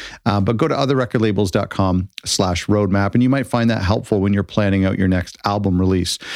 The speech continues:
Let's get into the weeds here, um, when we talk about,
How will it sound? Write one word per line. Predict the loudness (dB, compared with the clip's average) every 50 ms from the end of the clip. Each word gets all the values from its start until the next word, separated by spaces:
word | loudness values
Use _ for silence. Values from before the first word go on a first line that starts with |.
| -12 -12 -4 -2
Let's | 0 0 0 0
get | 0 2 2
into | 2 2 2
the | 2 4
weeds | 4 4 4 4 2 2 0 0
here, | 0 0 2 2 2 0 0 0
um, | 0 0 2 2 2 2 2 2
when | 2 4 4
we | 2 2
talk | 0 0 -2 -2 -2 -2 -2 -2 -2
about, | 0 0 0 0 0 0 0 2 2 2 2 0 -2